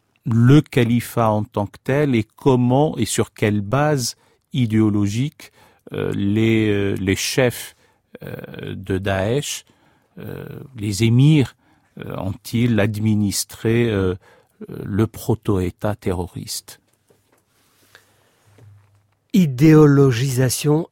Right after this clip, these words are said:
Speaker 2: assurément. Il y a une instrumentalisation des textes, clairement. Vous savez, en dix-neuf cent soixante-dix-neuf, lors de la révolution iranienne, les foules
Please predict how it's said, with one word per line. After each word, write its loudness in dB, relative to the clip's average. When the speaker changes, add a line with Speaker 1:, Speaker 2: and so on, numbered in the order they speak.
Speaker 2:
assurément. -4
Il -4
y 4
a 4
une 4
instrumentalisation 0
des -2
textes, -10
clairement. 0
Vous -8
savez, 0
en 4
dix-neuf 0
cent -2
soixante-dix-neuf, -2
lors 0
de -2
la 2
révolution -2
iranienne, 0
les 2
foules 4